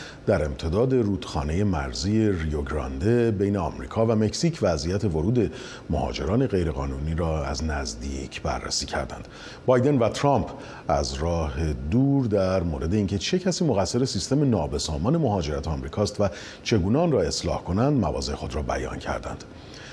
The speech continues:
مهاجرت به عنوان یکی از مسائل اصلی در مبارزات انتخاباتی ریاست، ریاست جمهوری سال دو هزار و بیست و چهار مطرح شده، انتخاباتی که انتظار میره رویارویی مجددی بین بایدن و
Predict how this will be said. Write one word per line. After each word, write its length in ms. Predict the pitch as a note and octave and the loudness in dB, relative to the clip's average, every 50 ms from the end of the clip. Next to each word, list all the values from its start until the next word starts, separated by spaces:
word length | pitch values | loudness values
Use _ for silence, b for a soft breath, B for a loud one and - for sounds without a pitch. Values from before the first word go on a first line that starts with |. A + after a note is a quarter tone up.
| B B B B - | B B B B 2
مهاجرت 500 | A#2+ A2+ A#2 G#2+ G#2 B2 C3+ C#3 A2 - - | 4 4 6 4 4 4 4 4 2 0 0
به 60 | G2 | 0
عنوان 260 | F#2+ F2 F2 G2+ A2+ | 0 2 2 2 4
یکی 280 | A2+ A#2 A#2 A2+ - A#2 | 4 4 4 4 2 2
از 140 | G2+ F2 A2 | 2 4 2
مسائل 380 | G#2+ F2+ - - G2 A#2 C#3 - - | 0 0 0 0 2 2 2 2 0
اصلی 400 | G2 G2 - - - C#3 E3+ E3 | -2 -2 -2 -2 0 2 4 4
در 140 | C3 A2+ G#2 | 4 4 4
مبارزات 640 | G#2 A2 G#2+ F2 G2+ G2 F#2 F#2 F2+ A#2+ B2 B2 | 4 4 4 4 2 2 2 2 2 2 2 4
انتخاباتی 580 | A#2 G#2 - F2 F2+ F#2 E2+ F2 E2 C3 C#3+ B2 | 2 0 0 0 0 0 0 2 2 4 4 4
ریاست، 260 | G#2 F#2 E2+ D2+ D#2 F2 E2 - | 4 2 0 -2 -4 -6 -4 -2
ریاست 360 | F#2 F2+ D#2 D#2 - E2+ D#2+ | -2 0 0 0 -2 -2 -2
جمهوری 560 | E2+ D2+ F2 E2 D#2 D#2+ F2 A2 B2+ B2+ A2 B B B B B B B B | 0 0 0 -2 -2 0 2 4 4 4 4 B B B B B B B B
سال 200 | - - A2+ G2+ | 0 2 4 4
دو 140 | F#2+ D#2+ F2+ | 4 2 0
هزار 260 | E2 E2 D2 D2+ D2 | 0 0 0 0 -2
و 20 | D2+ | -2
بیست 220 | C#2 D2 - - | -2 -4 -4 -4
و 20 | D2 | -6
چهار 320 | - - C#2 D2+ G#2 G#2+ | -4 -4 0 0 2 2
مطرح 380 | F#2 E2 C#2+ C#2+ - D2 D2 - | 2 0 -2 -2 -4 -4 -4 -2
شده، 240 | - F2+ D2+ E2 | -2 -4 -2 -2
انتخاباتی 680 | D#2 D#2 D2+ D2 D#2 D2+ - F2+ F#2 A2+ C3+ - - C3 | -2 -2 -2 -2 -4 -2 -2 0 2 2 2 2 2 0
که 140 | G#2+ A2+ A2 - | 0 0 0 2
انتظار 600 | A#2+ A#2 A2 G#2 G#2 G#2 G2+ G2+ C#3+ D#3+ E3 D3+ | 2 2 2 2 2 2 2 4 4 4 4 4
میره 260 | C3+ B2 A#2+ C3 B2 B2+ B B B B B B | 4 4 4 2 2 0 B B B B B B
رویارویی 800 | - F#2+ G2 F#2+ F2+ E2 E2+ D#2 D2 D2+ D#2 D#2 F#2 A2+ C3+ C3 | 0 2 2 2 2 2 0 0 0 0 0 0 2 4 4 4
مجددی 800 | A#2+ A#2+ A2 A2 F2+ E2 G#2+ F#2+ E2+ D2+ G#2+ C#3+ D#3+ D3+ C3 G#2+ | 4 6 4 4 4 2 2 2 2 2 2 2 4 4 2 2
بین 380 | F2 E2+ G#2 G2+ G2+ G#2 G#2 G2 | 4 4 4 4 4 4 2 2
بایدن 500 | F2+ E2 E2+ D#2+ D2 C#2 B1+ G2 B2 B2+ | 2 2 0 0 0 0 2 4 4 4
و 340 | A2+ F#2+ G2 F2+ E2 D#2 | 4 4 2 2 0 -2